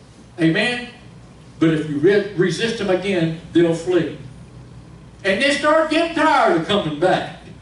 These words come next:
Now, he's just gonna tell us to go anyway. I ain't gonna mess with him. There's somebody over here that's saying yes. We'll go over there. <laughs> But right now, oh Lord. See, I wanna be, that's, that's the kind of person I wanna be.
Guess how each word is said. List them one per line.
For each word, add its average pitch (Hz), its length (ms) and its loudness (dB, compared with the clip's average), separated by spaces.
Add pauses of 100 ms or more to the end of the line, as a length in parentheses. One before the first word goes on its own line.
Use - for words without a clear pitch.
(720)
Now, 175 140 2
he's 202 200 2
just 165 140 -4
gonna 139 140 -8
tell 151 160 0
us 143 100 -4
to 143 60 -10
go 156 200 2
anyway. 120 340 -8 (920)
I 160 120 -2
ain't 160 100 -4
gonna 147 80 -8
mess 147 240 0
with 123 120 -6
him. 113 100 -14 (140)
There's 233 340 2
somebody 190 580 0
over 170 220 2
here 160 160 4
that's - 180 -6
saying 135 260 -8
yes. - 460 -14 (220)
We'll 170 120 4
go 170 120 4
over 120 280 -2 (380)
there. 196 400 -2
<laughs> 196 180 -14 (1080)
But 143 60 -6
right 180 280 0
now, 175 380 0 (140)
oh 160 60 0
Lord. - 640 4
See, 311 80 -2
I 339 140 4
wanna - 140 2
be, 226 80 2
that's, 214 200 2
that's 202 220 -2
the 233 100 -4
kind 208 100 -2
of - 60 -8
person 175 200 0
I - 20 -2
wanna 160 160 -2
be. 120 180 -8